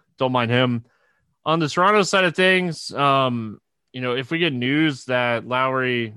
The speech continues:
well, if we get news that Van Vliet's gonna be out again, um, I, I think you have to look at Flynn again, like, coming off of a really good game. He's still thirty-nine hundred.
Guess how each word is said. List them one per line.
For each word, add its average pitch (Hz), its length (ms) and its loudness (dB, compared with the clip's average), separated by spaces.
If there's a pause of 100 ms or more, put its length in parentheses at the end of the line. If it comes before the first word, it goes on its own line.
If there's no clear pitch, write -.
(100)
well, 123 340 -2
if 117 140 -8
we 151 60 -6
get 165 100 -2
news 156 160 -2
that 123 100 -4
Van 117 240 -4
Vliet's 143 300 -4
gonna 123 160 -6
be 113 160 0
out 113 140 0
again, 107 500 -4 (160)
um, 104 680 -4
I, 123 220 -2
I 139 60 -2
think 208 160 -4
you 254 120 0
have 175 300 0
to 185 500 0
look 165 220 -6
at 170 140 -6
Flynn 175 360 -4
again, 131 440 -4 (100)
like, 110 220 -10
coming 135 200 -8
off 139 200 -2
of 131 80 -16
a 127 40 -12
really 135 220 -6
good 123 180 -8
game. 139 300 -2
He's 107 220 -6
still 131 340 -4
thirty-nine 123 480 -2
hundred. 131 440 -4